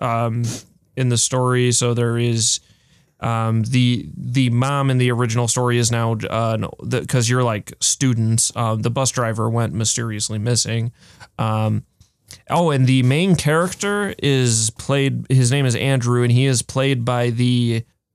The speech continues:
like, I can never remember this actor's name, but everybody's seen him in something, but he was in, uh,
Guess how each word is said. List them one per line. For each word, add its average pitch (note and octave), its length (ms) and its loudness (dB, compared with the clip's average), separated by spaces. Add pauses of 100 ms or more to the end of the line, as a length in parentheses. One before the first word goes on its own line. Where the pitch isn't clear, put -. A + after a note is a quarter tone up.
(420)
like, C#3 280 0
I D3 80 -2
can F3+ 120 2
never A#3+ 160 2
remember E3 280 2
this C3+ 160 0
actor's B2+ 400 -2
name, B2+ 180 2
but B2+ 140 0
everybody's C#3+ 480 0
seen C3+ 180 0
him C3+ 120 2
in B2+ 80 2
something, C3 420 0
but B2 120 -2
he C3+ 120 -2
was C3+ 180 2
in, B2+ 140 2
uh, A2+ 380 0